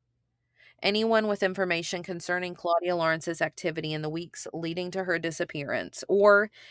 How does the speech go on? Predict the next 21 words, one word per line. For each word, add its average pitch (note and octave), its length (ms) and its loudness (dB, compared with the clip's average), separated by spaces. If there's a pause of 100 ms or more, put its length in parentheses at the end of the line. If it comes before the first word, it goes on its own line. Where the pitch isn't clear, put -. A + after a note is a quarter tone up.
(120)
information F#3+ 640 0
concerning F#3+ 560 0
her F3+ 100 0
disappearance E3 600 -4
or D#3+ 160 0
murder D3+ 560 -2 (400)
are F#3 120 4
asked F3+ 320 2
to A3 60 0
call F#3 220 4
the F3 140 2
North E3+ 400 -2
Yorkshire F3+ 360 -2
Police D3+ 600 -8 (280)
on E3 220 -2
one E3+ 240 -2
zero E3 320 -2
one. D3 400 -8
Select F3 600 2 (340)
option G3 480 -2
one E3 420 -4